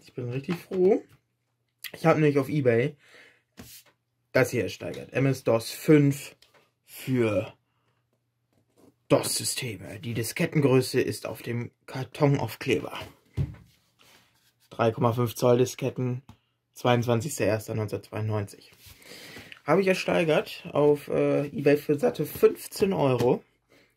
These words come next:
M S-dos Complete in Box. Neuwertig. Also die Außenbox hier ist nicht mehr ganz so neuwertig. Tatsächlich, äh, die ist, hat schon ein bisschen, ist ein bisschen eingedatscht. Aber ansonsten, ja, die komplette Box.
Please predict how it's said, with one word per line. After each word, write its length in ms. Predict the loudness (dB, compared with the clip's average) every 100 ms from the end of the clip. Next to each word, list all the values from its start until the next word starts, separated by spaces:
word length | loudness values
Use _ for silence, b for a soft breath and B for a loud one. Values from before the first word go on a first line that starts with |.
| _ -2
M 140 | 0
S-dos 600 | -2 0 2 2 -4 -14 _ _ _ _ _
Complete 480 | -2 -2 2 0 0
in 120 | 2
Box. 420 | 2 0 -6 -18 -18 _ _ -20 B B B B _
Neuwertig. 580 | 2 4 6 4 2 0
Also 180 | 2 4
die 160 | 2
Außenbox 520 | 0 0 -2 -6 -6 -6
hier 140 | -6
ist 100 | -4
nicht 160 | -8 -6
mehr 140 | -6
ganz 180 | -8 -4
so 100 | -4
neuwertig. 640 | -2 -4 -4 -4 -10 -10 _ -16 B B B B -8
Tatsächlich, 600 | -6 0 0 2 -4 2
äh, 180 | 2 4
die 140 | 4
ist, 260 | 2 0 -2
hat 140 | -4
schon 180 | -2 0
ein 80 | 0
bisschen, 240 | -2 -6
ist 140 | -12 -10
ein 60 |
bisschen 220 | -8 -6 0
eingedatscht. 800 | 2 2 2 0 -2 -8 -10
Aber 140 | -6 -2
ansonsten, 560 | 0 0 -2 -6 -6 -8 -12
ja, 140 | -12 -12 _ B B B B B
die 60 | -6
komplette 520 | -4 0 -2 0 2
Box. 440 | 2 0 -8 -20